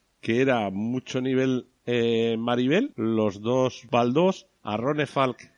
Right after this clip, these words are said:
y algún otro, y ahora le sumábamos a gente que venía con mucha forma, como Juanma Guillén o Alejandro Pérez, más Josep Cuadrell,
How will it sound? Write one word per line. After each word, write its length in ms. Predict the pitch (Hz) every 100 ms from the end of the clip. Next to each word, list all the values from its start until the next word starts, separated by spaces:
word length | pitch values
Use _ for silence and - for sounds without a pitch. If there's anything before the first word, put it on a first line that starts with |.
| _
y 140 | 110 107
algún 320 | 107 117 143
otro, 240 | 151 214
y 100 | 165
ahora 180 | 131 156
le 100 | 143
sumábamos 800 | - 113 127 147 151 143 117 - _ -
a 100 | 95
gente 320 | 98 123 143
que 100 | 127
venía 400 | 113 127 143 117
con 160 | - 101
mucha 380 | 113 135 - 127
forma, 440 | - 147 156 127
como 540 | - 107 104 98 92 - -
Juanma 320 | 123 127 135
Guillén 400 | 127 131 147 147
o 120 | 123 110
Alejandro 500 | 101 - 120 131 127
Pérez, 460 | 175 196 247 - -
más 220 | 90 85
Josep 320 | 95 131 139 -
Cuadrell, 560 | 123 139 196 240 254